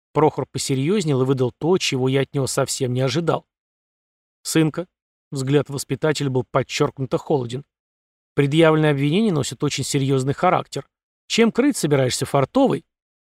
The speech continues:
Судорожный поиск вариантов выхода из непростой ситуации напрашивался сам собой. "Ваше превосходительство,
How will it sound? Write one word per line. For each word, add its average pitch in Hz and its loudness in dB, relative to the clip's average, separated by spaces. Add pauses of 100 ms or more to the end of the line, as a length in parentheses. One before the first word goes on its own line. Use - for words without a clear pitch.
(920)
Судорожный 139 0
поиск 143 -2
вариантов 135 0
выхода 147 -2
из 123 -4
непростой 135 -2
ситуации 156 0
напрашивался 135 0
сам 131 -2
собой. 156 -2 (1300)
"Ваше 180 2
превосходительство, 185 -4